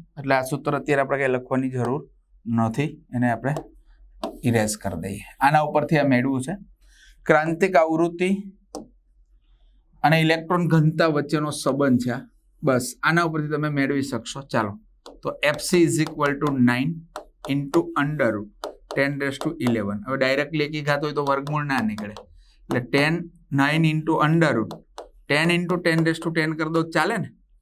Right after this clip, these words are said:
દસનું વર્ગમૂળ, નવનું વર્ગમૂળ ત્રણ હોય તો દસનું વર્ગમૂળ ત્રણ point આઠ કે ત્રણ point નવ હોય, ત્રણ point આઠ લઈ લઈએ. ચાલો, તો નવ ગુણ્યા ત્રણ point આઠ,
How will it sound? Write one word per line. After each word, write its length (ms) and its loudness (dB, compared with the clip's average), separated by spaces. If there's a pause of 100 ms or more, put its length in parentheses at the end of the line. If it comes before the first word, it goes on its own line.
(360)
દસનું 480 0
વર્ગમૂળ, 400 0
નવનું 360 2
વર્ગમૂળ 380 0
ત્રણ 240 2
હોય 160 -4
તો 100 -4
દસનું 380 -2
વર્ગમૂળ 400 -4
ત્રણ 180 2
point 400 -2
આઠ 240 0
કે 120 -6
ત્રણ 200 -2
point 280 -8
નવ 100 -4
હોય, 300 -6
ત્રણ 480 -6
point 180 -2
આઠ 180 0
લઈ 160 -2
લઈએ. 220 -4
ચાલો, 360 -8 (720)
તો 120 -2
નવ 300 4
ગુણ્યા 520 -4 (800)
ત્રણ 200 0
point 300 -2
આઠ, 240 -2